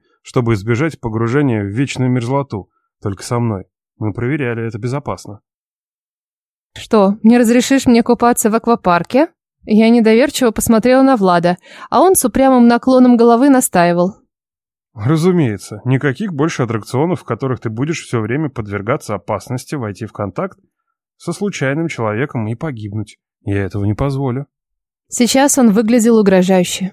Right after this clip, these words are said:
Speaker 2: Красивое лицо было суровым. Я никогда не видела Барсова таким непреклонным, таким упрямым. «Влад, ты же это не серьезно?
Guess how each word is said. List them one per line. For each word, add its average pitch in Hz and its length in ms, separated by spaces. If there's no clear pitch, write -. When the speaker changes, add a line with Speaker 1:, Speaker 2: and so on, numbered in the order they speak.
Speaker 2:
Красивое 233 440
лицо 240 320
было 226 240
суровым. 185 680
Я 233 240
никогда 247 380
не 226 100
видела 214 320
Барсова 214 540
таким 226 320
непреклонным, 220 760
таким 226 260
упрямым. 175 640
«Влад, 214 380
ты 240 80
же 233 120
это 254 180
не 240 100
серьезно? 220 640